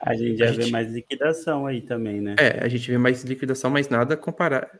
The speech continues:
Speaker 2: nada comparado com aqui, né? Com esses dois dias aqui. Ainda tem muito. E olha a quantidade de contrato. Muito, cara. Acho que é o dobro, se bobear,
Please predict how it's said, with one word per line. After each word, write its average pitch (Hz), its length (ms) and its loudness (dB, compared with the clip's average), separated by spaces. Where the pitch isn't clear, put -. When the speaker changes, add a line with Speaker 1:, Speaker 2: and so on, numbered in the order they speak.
Speaker 2:
nada 123 500 0
comparado 143 440 0
com 147 180 -6
aqui, 151 220 -4
né? 123 220 -4
Com 131 60 -2
esses 123 240 -4
dois 127 220 0
dias 123 260 -4
aqui. 120 320 -8
Ainda 117 200 2
tem 135 140 0
muito. 135 240 -2
E 135 80 2
olha 139 120 6
a 151 40 -6
quantidade 139 300 0
de - 60 -10
contrato. 127 580 -2
Muito, 135 520 0
cara. 117 460 -4
Acho - 140 -12
que - 80 -2
é - 20 6
o 143 80 4
dobro, 139 400 2
se 120 140 -6
bobear, 110 380 -2